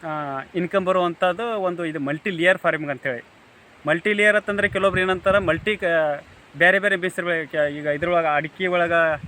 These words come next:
ತೊಗರಿ ಬೆಳೆದು, ತೊಗರಿ ಒಳಗೆ ಅರಿಶಿಣ ಬೆಳೆದು, ಅದು ಮಲ್ಟಿ ಕ್ರಾಫ್ಟಿಂಗ್ ಆಗ್ತದೆ. ಮಲ್ಟಿಲೇಯರ್ ಯಾ-, ಅತ್-, ಏನಪ್ಪ ಅಂತಂದ್ರೆ ಸರ, ಈ ಮಲ್ಟಿಲೇಯರ್ ಅಂದ್ರೆ ಒಂದೇ ಜಾಗ, ಈಗ ಒಂದು ಅರ್ಧ ಎಕರೆ ಜಾಗದ ಒಳಗೆ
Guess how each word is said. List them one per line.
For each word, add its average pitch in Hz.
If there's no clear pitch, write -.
ತೊಗರಿ 165
ಬೆಳೆದು, 151
ತೊಗರಿ 151
ಒಳಗೆ 165
ಅರಿಶಿಣ 156
ಬೆಳೆದು, 151
ಅದು 190
ಮಲ್ಟಿ 175
ಕ್ರಾಫ್ಟಿಂಗ್ 170
ಆಗ್ತದೆ. 127
ಮಲ್ಟಿಲೇಯರ್ 190
ಯಾ-, 196
ಅತ್-, 170
ಏನಪ್ಪ 175
ಅಂತಂದ್ರೆ 160
ಸರ, 127
ಈ 196
ಮಲ್ಟಿಲೇಯರ್ 202
ಅಂದ್ರೆ 208
ಒಂದೇ 196
ಜಾಗ, 190
ಈಗ 185
ಒಂದು 190
ಅರ್ಧ 160
ಎಕರೆ 196
ಜಾಗದ 180
ಒಳಗೆ 165